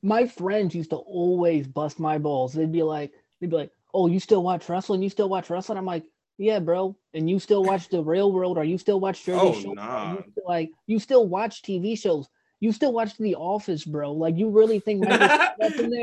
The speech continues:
Speaker 2: You know what I
Speaker 1: You really
Speaker 2: mean?
Speaker 1: think
Speaker 2: You know what I mean?
Speaker 1: Not a dig at The Office. One of my favorite shows, but, like,
Speaker 2: You
Speaker 1: you really
Speaker 2: know,
Speaker 1: think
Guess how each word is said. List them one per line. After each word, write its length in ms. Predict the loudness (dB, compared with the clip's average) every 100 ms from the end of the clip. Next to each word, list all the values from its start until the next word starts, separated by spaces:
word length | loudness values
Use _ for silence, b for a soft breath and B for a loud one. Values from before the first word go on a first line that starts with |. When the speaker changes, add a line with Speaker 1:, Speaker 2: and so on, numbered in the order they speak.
| 0
Speaker 2:
You 80 | 0
know 80 | 0
what 240 | 0 0
I 40 |
Speaker 1:
You 80 | 0
really 220 | 0 0
Speaker 2:
mean? 180 | 2 2
Speaker 1:
think 360 | 2 -2 -10 -20 _ _
Speaker 2:
You 220 | 2 4 6
know 280 | 6 6 6
what 100 | 4
I 60 | 2
mean? 540 | 0 -2 -2 -2 0
Speaker 1:
Not 200 | 2 2
a 40 | 2
dig 240 | 2 4
at 120 | 2
The 80 | 4
Office. 340 | 4 4 0 -4
One 80 | -2
of 80 |
my 80 | -2
favorite 300 | 0 0 -2
shows, 500 | -6 2 2 4 -2
but, 180 | 0 0
like, 480 | 2 0 0 -2 -8 _ _
Speaker 2:
You 180 | 0 2
Speaker 1:
you 60 | 4
really 220 | 4 4
Speaker 2:
know, 120 | 0
Speaker 1:
think 220 | -4 -8